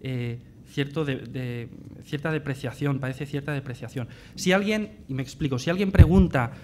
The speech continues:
cuál es la utilidad de la filosofía y por utilidad está entendiendo aquello que, eh, empleamos, o lo, o el mismo sentido, está usando la palabra en el mismo sentido en el que la empleamos cuando hablamos de la utilidad de un destornillador,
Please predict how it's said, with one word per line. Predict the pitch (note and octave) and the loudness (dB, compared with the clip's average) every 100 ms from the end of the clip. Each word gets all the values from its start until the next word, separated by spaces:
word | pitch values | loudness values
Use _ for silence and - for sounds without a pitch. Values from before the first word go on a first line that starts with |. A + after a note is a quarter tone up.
| - - | -20 -4
cuál | - F3+ | 4 6
es | F#3 | 6
la | F#3 | 4
utilidad | F3 F3 E3 E3 | 2 0 2 4
de | D#3+ | 4
la | D#3+ | 2
filosofía | D#3+ D3 C#3+ - E3 A#2 | 0 0 -2 0 2 2
y | - D#3+ | 0 -2
por | D3 | 2
utilidad | C#3 B2+ C#3 C3+ E3 F3+ B2 C3 | 2 2 0 4 2 2 -2 -6
está | B2 D#3+ | -2 -2
entendiendo | D#3 D#3 D3 F3 F3 C#3+ A2+ G#2+ - - - | 0 0 2 2 0 0 -2 -4 -16 -20 -6
aquello | C3 B2+ D3+ D#3+ | -4 0 0 0
que, | D#3+ D#3 D#3 - - - - - - - - | 0 0 0 -4 -14 -20 -20 -20 -20 -20 -20
eh, | - C#3 C#3 C#3 | -8 -6 -4 -2
empleamos, | C#3 C#3 C#3 D#3+ C#3+ A2+ - - | -2 0 0 0 0 -4 -10 -12
o | A#2+ | -8
lo, | B2 | -2
o | C3 | 0
el | |
mismo | C3+ D3+ E3 | 2 2 0
sentido, | D3 C#3 D3 | -2 0 -2
está | D3 | -2
usando | D3 E3 D#3 | -4 -2 0
la | D3 D3 | 0 0
palabra | D3 D3+ | 0 2
en | D3 C#3+ | 0 2
el | C#3+ | 0
mismo | D3 C#3+ | 0 -2
sentido | C#3 C3+ B2 E3 C#3 A2+ - - - - - | -2 -4 -2 -2 -2 -4 -12 -20 -20 -16 -6
en | C3+ | -4
el | C3 | -2
que | |
la | C3+ | 0
empleamos | C3 B2+ C#3 D#3+ | 0 0 0 -2
cuando | D#3 B2+ B2 | -2 -2 0
hablamos | C3+ D3+ C#3+ | 0 -2 -2
de | C3 | -2
la | |
utilidad | B2 C#3+ C3+ B2+ C#3 D3+ D3 | -2 0 0 2 0 0 -4
de | C#3 | -4
un | C#3 | -2
destornillador, | C#3+ C#3+ C#3 C3 C3 B2+ C3 E3 D#3+ - | -4 -6 -6 -4 -4 -4 -2 -4 -6 -12